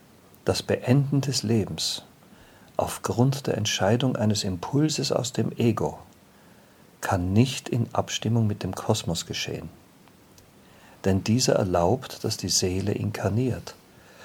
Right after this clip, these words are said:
Aber er fordert auch, dass die Belebung dieses Körpers nicht von alleine beendet wird, sondern im Lauf der Natur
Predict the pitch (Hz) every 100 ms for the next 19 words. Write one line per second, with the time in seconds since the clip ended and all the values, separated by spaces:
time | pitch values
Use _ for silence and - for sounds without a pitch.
0 | - - - 92 - 101 - - 131 156
1 | 107 82 - - 82 - - - - -
2 | 87 87 110 147 127 107 101 98 87 85
3 | - - 87 - 104 101 107 - - 104
4 | - 95 98 127 131 107 104 123 127 170
5 | 160 147 - 85 - - - - - -
6 | - 92 85 82 85 80 82 120 156 -
7 | - 127 127 - 120 107 82